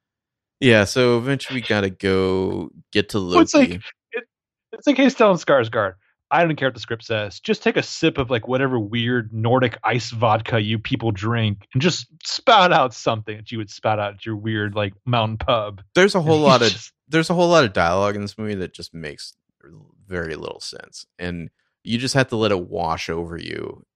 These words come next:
Speaker 1: and not think about it too hard. Yeah.
Speaker 2: I'm surprised, uh, I guess, uh, not surprised. If you didn't get Chris Hemsworth, I mean, you would've,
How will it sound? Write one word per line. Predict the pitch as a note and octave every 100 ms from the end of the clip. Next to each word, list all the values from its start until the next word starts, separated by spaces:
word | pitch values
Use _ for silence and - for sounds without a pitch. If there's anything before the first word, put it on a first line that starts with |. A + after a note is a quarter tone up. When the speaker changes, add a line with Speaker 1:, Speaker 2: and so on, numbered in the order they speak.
| _
Speaker 1:
and | E2+ D#2+ D2 - _ -
not | F2 D2+ -
think | F2
about | - -
it | -
too | -
hard. | - - -
Yeah. | - - _ _ _ _ _ _ - -
Speaker 2:
I'm | F3
surprised, | A#3 E4 E4+ E4 C4+ B3
uh, | A#3 A3+ A3 A3 A3 _ _ _ _ _
I | G3
guess, | A3 C4+ -
uh, | C#3 C#3+ D#3
not | D3+ D3
surprised. | - G#2 G2 G2 _ _ _ -
If | E3
you | G3+
didn't | G#3 A3
get | -
Chris | E3+
Hemsworth, | D3 B2 A2+ F#2+ -
I | C#3
mean, | C#3+ C3+
you | D3
would've, | D3